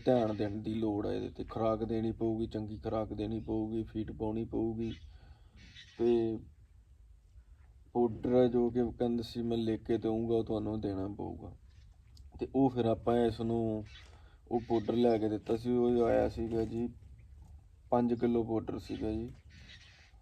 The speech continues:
ਐਗਰੀਮੈਂਟ, ਤੇ ਉਹ ਆਪਾਂ ਇਹਨਾਂ ਨੂੰ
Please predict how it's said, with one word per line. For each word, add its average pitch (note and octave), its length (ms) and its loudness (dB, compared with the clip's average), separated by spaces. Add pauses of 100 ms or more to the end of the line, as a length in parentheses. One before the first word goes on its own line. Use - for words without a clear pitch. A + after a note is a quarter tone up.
(1080)
ਐਗਰੀਮੈਂਟ, A2 680 2 (640)
ਤੇ B2 240 4
ਉਹ B2 280 6
ਆਪਾਂ A2+ 280 2
ਇਹਨਾਂ A#2 200 0
ਨੂੰ A2+ 340 0